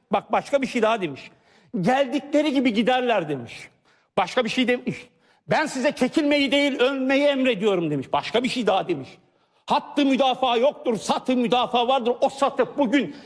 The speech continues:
gezdiğin bu topraklardır, konforunla istediğin gibi ona hala hakaret edebildiğin.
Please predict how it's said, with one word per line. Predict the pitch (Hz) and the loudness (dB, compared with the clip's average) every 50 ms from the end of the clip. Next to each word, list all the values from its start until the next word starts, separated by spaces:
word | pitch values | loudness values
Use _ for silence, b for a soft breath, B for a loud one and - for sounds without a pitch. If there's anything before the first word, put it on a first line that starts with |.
| B B B - | B B B -2
gezdiğin | 147 233 262 277 247 185 196 226 294 294 269 254 | 0 0 2 0 0 -2 -2 -2 0 0 0 0
bu | 269 277 | -2 -2
topraklardır, | - - 220 220 - - 262 254 - - 285 320 285 214 247 220 | -2 -2 -2 -2 0 0 -2 0 0 0 0 0 2 2 0 -2
konforunla | - - - 277 240 202 - 254 254 262 262 240 240 254 | 0 0 0 0 0 0 0 2 2 2 2 0 0 0
istediğin | 220 - - - - 247 226 247 254 247 | 0 -2 -4 -4 -2 0 0 0 0 0
gibi | 226 214 226 220 B B B B | 0 0 0 0 B B B B
ona | - - 269 262 247 196 156 | 0 0 2 2 0 0 0
hala | 247 277 269 247 247 254 208 - 220 | 0 0 2 2 0 0 -2 -6 -10
hakaret | 202 - 202 247 247 233 - 220 | -6 -2 -2 0 0 0 0 -2
edebildiğin. | 208 214 233 226 240 220 202 220 190 156 - | -2 -2 -2 -2 -2 -2 0 -2 -2 -2 -6